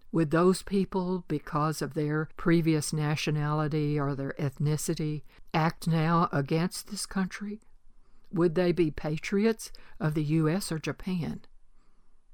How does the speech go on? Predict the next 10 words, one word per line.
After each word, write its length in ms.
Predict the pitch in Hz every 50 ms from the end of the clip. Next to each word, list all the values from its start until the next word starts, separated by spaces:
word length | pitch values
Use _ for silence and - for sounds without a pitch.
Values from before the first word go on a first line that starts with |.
| - - - - - - - - - - -
Well, 140 | - 156 156
let's 280 | 156 156 147 - -
not 240 | 165 160 156 156 - - - -
take 220 | - - 170 165 -
chances. 600 | - - 170 170 190 214 208 - 147 143 139 139
Let's 160 | 139 143 139
just 320 | - - 160 151 - - 147
lock 360 | 143 143 143 139 156 - -
them 140 | 190 170 175
up. 300 | 160 135 127 - -